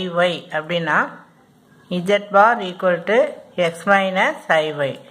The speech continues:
So, Z-னுடைய conjugate வந்து Z bar. Z-னுடைய இணை எண் Z bar. அப்போ இந்த இடத்துல நம்ம என்ன எழுதிக்கலாம்? I bracket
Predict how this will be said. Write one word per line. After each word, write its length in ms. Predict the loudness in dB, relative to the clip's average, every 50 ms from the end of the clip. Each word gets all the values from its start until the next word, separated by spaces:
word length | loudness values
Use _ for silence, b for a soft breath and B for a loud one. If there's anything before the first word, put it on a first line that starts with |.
| B B B B B B B B B B B B -20 -20 -20 -20 -20 -20 -20 -20 -20 -20 -20 _ -20 -20 _ _ _ -20 -20 -20 -20 _ -20 -20 -20 -6 -2
So, 60 | 2 2 4 4 2 0 -2 -2 -4 -4 -4
Z-னுடைய 440 | -4 -4 -2 -4 -2 0 0 0 -2 2 4 6
conjugate 560 | 6 6 6 2 -2 -8 -8 -8 -8 -6 -4 -4
வந்து 200 | -4 0 0 0 0 0 -4 -10 b b b b b b _ -16 -12 -2 0
Z 180 | 0 0 0 0 2
bar. 180 | 4 4 4 4 0 -6 -16 -20 -20 _ _ _ _ _ _ _ _ _ _ _ _ _ _ _ _ -10 -8 -4 0
Z-னுடைய 520 | 2 2 2 0 -4 -6 -6 -4 -2 -2 -2 -4 -6 -6
இணை 200 | -4 -2 -2 -2 -2 -2 -2 -4
எண் 120 | -4 -6 -10 -18 -20 _ _ _ -16 -8 -2
Z 180 | -2 -2 -2 -2 -4 -6
bar. 140 | -6 -6 -6 -10 b b b b b b b b _ _ _ -8 -4
அப்போ 120 | 0 0 0 0
இந்த 120 | 0 0 -2
இடத்துல 260 | -2 0 2 2 2 2
நம்ம 160 | 0 -2 -2
என்ன 100 | -2 0 0
எழுதிக்கலாம்? 400 | 0 -2 0 2 4 6 6 6 4 2 0
I 20 | -2 -6 -6 -2
bracket 560 | 2 2 2 2 0 -2 0 0 0 0 -2